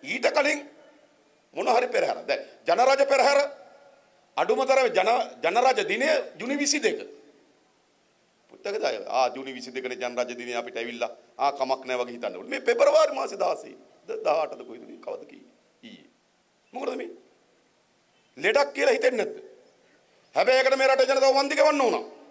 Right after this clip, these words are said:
ඒ නිසා අපි කියනවා මේ පාලකයන් කවදාවත් ජනතාව ගැන හිතන පාලකයෝ නෙවෙයි. ජනතාවගේ ධනය කාබාසිනිය කරන පාලකයෝ.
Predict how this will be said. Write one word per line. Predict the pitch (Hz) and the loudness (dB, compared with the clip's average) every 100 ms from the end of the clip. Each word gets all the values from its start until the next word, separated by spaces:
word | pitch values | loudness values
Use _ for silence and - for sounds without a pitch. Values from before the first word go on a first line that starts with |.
| - _ _ _ _ _ _ _ _ _ - | -20 _ _ _ _ _ _ _ _ _ -4
ඒ | 196 | 0
නිසා | 226 233 | 2 2
අපි | 226 | 2
කියනවා | 214 202 165 - - - - _ _ _ _ - | 0 2 0 -4 -16 -20 -20 _ _ _ _ -4
මේ | 185 | -2
පාලකයන් | 190 240 269 269 262 | 2 4 4 4 0
කවදාවත් | - 254 269 262 262 254 | 2 4 4 6 6 6
ජනතාව | 240 240 240 233 | 2 2 2 2
ගැන | 214 | 2
හිතන | 220 214 | 2 2
පාලකයෝ | 220 208 208 185 | 2 2 0 0
නෙවෙයි. | 165 165 - - - - _ _ _ - | -2 -6 -16 -20 -20 -20 _ _ _ -2
ජනතාවගේ | 196 262 269 269 247 | 0 4 6 6 4
ධනය | 240 269 269 | 4 4 0
කාබාසිනිය | - 285 311 302 240 262 | 2 4 6 4 4 0
කරන | 240 233 | 2 2
පාලකයෝ. | 226 220 214 170 | 2 2 0 -4